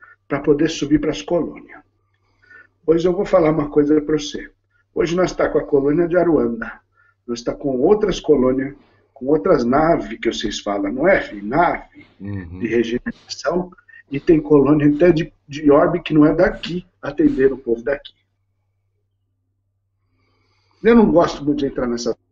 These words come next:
Speaker 1: conversas, porque dá a impressão que eu sou de, de, de, de, de outro tempo. Mas tem colônia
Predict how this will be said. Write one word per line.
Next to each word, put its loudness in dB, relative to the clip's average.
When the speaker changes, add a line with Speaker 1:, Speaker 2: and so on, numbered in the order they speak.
Speaker 1:
conversas, 0
porque -12
dá 2
a 2
impressão 0
que -6
eu -2
sou -4
de, 2
de, -6
de, -14
de, -4
de -4
outro 4
tempo. -12
Mas -4
tem 4
colônia 4